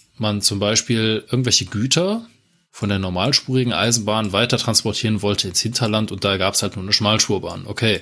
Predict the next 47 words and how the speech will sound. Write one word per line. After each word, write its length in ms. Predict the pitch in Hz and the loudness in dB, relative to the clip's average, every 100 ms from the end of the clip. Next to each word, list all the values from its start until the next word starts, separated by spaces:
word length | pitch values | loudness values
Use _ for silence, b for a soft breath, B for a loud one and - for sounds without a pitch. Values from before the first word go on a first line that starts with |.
| B B B B B | B B B B B
ist 100 | - | 0
ja 80 | 113 | 2
jetzt 160 | 110 | 4
erstmal 440 | - 113 120 110 104 | 4 4 4 2 2
kein 180 | 113 110 | 0 0
Problem, 400 | 98 110 160 156 | 0 2 2 2
dann 280 | 123 117 104 | 2 0 0
fahre 220 | 123 131 | 0 2
ich 100 | - | 4
halt 340 | 120 113 110 | 4 4 2
zum 640 | 110 - 107 101 101 95 95 | 0 0 0 -2 -4 -6 -4
Bahnhof, 480 | 98 113 120 110 - | -2 2 0 0 0
wo 140 | 104 | 0
die 140 | 104 | 0
beiden 480 | 98 101 98 92 90 - _ _ _ _ - | 0 0 0 -4 -8 -12 _ _ _ _ -20
Verkehrssysteme 760 | - 107 107 110 117 - 110 107 | -8 -4 0 0 2 2 2 0
sich 140 | 98 | 0
da 80 | - | -2
begegnen, 500 | 90 90 143 170 156 | -4 -2 0 2 2
dann 140 | 120 101 | 2 4
lade 220 | 113 110 | 2 2
ich 100 | - | 0
halt 100 | 104 | 0
den 80 | 95 | -2
Kram 300 | - 87 95 | -2 -2 0
um 220 | 151 175 | 0 0
und 200 | - 104 | -2 0
dann 340 | 110 107 107 - | 2 2 -2 -4
kann 160 | - | 0
ich 60 | 117 | 2
ja 100 | 107 | 4
weiterfahren. 500 | 90 87 87 101 101 B B B B B _ | 2 -2 -8 -10 -12 B B B B B _
Kann 140 | 113 | 0
man 120 | 117 107 | 2 2
machen, 460 | 117 135 208 214 B B B B B | 0 0 -2 -4 B B B B B
ist 160 | 127 123 | -2 0
aber 160 | 127 | 2
ziemlich 240 | 107 113 98 | 2 0 2
zeitaufwendig 880 | 117 139 151 170 170 190 170 - - | 2 2 0 0 0 0 0 0 0
und 240 | 123 117 | 0 2
deswegen 460 | 123 135 127 120 113 | 2 2 2 0 -2
hat 120 | 120 | -2
man 120 | 113 | -2
sich 160 | 110 - | 0 -2
irgendwann 280 | 110 107 | -4 -2
mal 320 | 101 101 101 101 | 0 2 0 0
überlegt, 540 | 101 98 120 131 - | -2 -2 0 0 -2